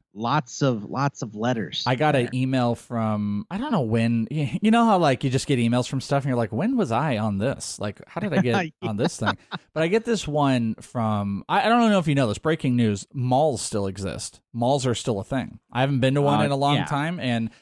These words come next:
Speaker 2: I think through the, this pandemic, I just forgot that malls existed. And I got this email from, there's this, I don't know,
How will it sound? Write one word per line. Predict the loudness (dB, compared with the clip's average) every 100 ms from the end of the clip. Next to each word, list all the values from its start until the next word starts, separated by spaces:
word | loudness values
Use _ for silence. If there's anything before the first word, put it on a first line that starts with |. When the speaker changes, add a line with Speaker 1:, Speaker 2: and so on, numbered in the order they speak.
| -6
Speaker 2:
I | -2
think | -2 -4
through | -6 -2 0 0
the, | -2 -2 -2 -4 -10 _ _ -20
this | -20 -12 -6 -6 -6 _
pandemic, | -4 -2 0 0 0 0
I | -2
just | -2 -6
forgot | -12 -10 -4 -4 -2
that | -4 -2
malls | 0 0 -2
existed. | -6 -6 -6 -2 -4 -4 _ _ _ _ -10
And | -2 0 2
I | 0
got | 0
this | -2 -4
email | -2 0 0 0
from, | -2 -2 0
there's | 0 0 -2
this, | -8 -10 _ _ _ -14
I | -12
don't | -12
know, | -14